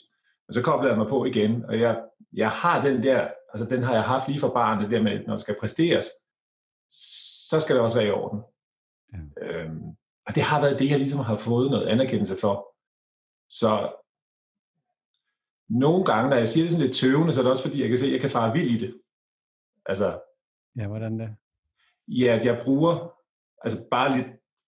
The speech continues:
Speaker 1: før i vores samtale, hvor jeg faktisk glemte, at jeg havde et privatliv. Det synes jeg da et eller andet sted er lidt bekymrende. Altså, så jeg kan godt fare lidt vild i de her præstationer, og det skal virkelig,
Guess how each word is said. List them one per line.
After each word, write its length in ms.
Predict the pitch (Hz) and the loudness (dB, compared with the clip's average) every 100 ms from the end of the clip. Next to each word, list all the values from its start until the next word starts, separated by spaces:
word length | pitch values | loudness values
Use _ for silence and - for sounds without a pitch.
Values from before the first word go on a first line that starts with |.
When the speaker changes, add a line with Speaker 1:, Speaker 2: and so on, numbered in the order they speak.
| _ - - | _ -14 -2
Speaker 1:
før 360 | 147 110 - | 2 2 0
i 60 | 107 | 0
vores 200 | 107 101 | 0 2
samtale, 440 | 113 110 135 117 | 0 0 0 0
hvor 140 | 107 117 | 2 2
jeg 80 | - | 2
faktisk 220 | 117 - | 0 0
glemte, 140 | 113 | 0
at 40 | 117 | 0
jeg 60 | |
havde 120 | 113 117 | 0 -2
et 80 | |
privatliv. 360 | 117 110 107 107 - - _ _ _ _ _ | 0 0 2 -2 -4 -18 _ _ _ _ _
Det 140 | 107 110 | -2 0
synes 200 | 120 113 | 0 2
jeg 100 | 143 | 2
da 140 | 90 | 0
et 100 | 85 | 0
eller 160 | 123 113 | 2 2
andet 140 | - | 0
sted 360 | - 120 127 - | -2 0 0 0
er 120 | 101 | 0
lidt 180 | 135 143 | 0 -2
bekymrende. 540 | 107 113 117 104 90 - _ _ _ _ _ _ | -2 -2 -2 -4 -8 -16 _ _ _ _ _ _
Altså, 340 | - 87 85 82 - _ _ | -4 -2 -2 -4 -12 _ _
så 220 | - - | -8 0
jeg 240 | 104 101 104 | 2 2 0
kan 240 | 123 107 - | 0 -2 0
godt 200 | 120 151 - | 0 0 0
fare 300 | 156 131 131 | 0 2 2
lidt 320 | 156 170 135 | 2 2 2
vild 200 | 151 - | 2 2
i 100 | 135 | -2
de 140 | 127 135 | 0 2
her 200 | 120 - | 2 2
præstationer, 640 | 104 - 101 113 107 107 | -2 -2 0 0 0 -2
og 60 | 110 | -2
det 80 | |
skal 540 | 107 - 131 - - 113 | -4 -2 0 0 -4 -2
virkelig, 360 | 117 110 98 | 0 0 -4